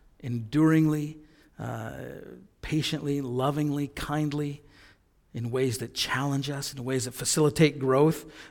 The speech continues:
but in ways, in all things, bring flourishing life.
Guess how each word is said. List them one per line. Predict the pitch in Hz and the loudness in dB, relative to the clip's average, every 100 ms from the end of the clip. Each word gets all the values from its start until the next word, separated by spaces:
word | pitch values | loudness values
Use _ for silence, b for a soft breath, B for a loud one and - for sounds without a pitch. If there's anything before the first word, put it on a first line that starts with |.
| B | B
but | 139 | 4
in | 151 | 6
ways, | 147 160 156 156 | 6 6 6 2
in | 156 151 156 151 | -2 -2 0 2
all | 147 160 | 6 6
things, | 160 156 123 | 6 2 2
bring | 113 139 147 156 156 147 B B B | -4 0 6 6 6 2 B B B
flourishing | - 165 175 170 160 139 131 - | 2 8 8 8 4 2 0 -4
life. | 120 113 98 - - | -2 -2 -4 -10 -16